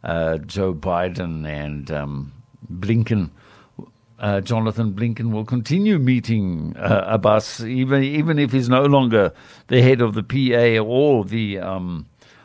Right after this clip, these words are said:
or the, or the, uh, or Hamas.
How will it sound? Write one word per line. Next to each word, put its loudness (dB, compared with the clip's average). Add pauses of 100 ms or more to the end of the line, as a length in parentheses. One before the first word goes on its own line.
(120)
or 0
the, 0
or -4
the, -2
uh, -2
or -2
Hamas. -8